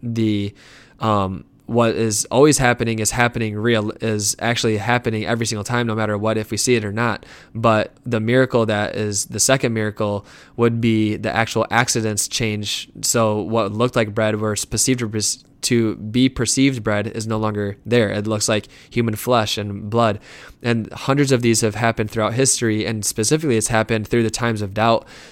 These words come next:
first starting in, you know, the first f-, few centuries of the church with the Desert Fathers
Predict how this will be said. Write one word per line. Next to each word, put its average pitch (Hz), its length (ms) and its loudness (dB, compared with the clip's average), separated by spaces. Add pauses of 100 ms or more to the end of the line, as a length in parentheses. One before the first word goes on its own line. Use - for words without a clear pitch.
first 135 320 4
starting 113 400 2
in, 110 300 -2
you 107 100 -4
know, 104 180 -2
the 107 100 -8
first 120 380 0 (200)
f-, - 340 0
few 131 200 4
centuries 117 360 0
of 104 40 -4
the 104 60 -6
church 127 380 0
with 110 180 -4
the 104 340 -2
Desert 110 320 0
Fathers 110 640 0